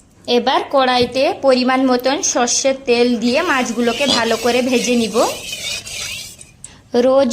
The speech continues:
রোজ মাছের ঝোল বা মাছের কালিয়া খেয়ে যদি বোর হয়ে থাকো,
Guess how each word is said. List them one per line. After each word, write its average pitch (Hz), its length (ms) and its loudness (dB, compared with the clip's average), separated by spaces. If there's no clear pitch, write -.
রোজ 285 180 2
মাছের 247 320 0
ঝোল 262 260 2
বা 247 120 2
মাছের 240 380 0
কালিয়া 247 340 0
খেয়ে 294 260 2
যদি 240 200 0
বোর 254 200 2
হয়ে 262 240 2
থাকো, 220 220 -2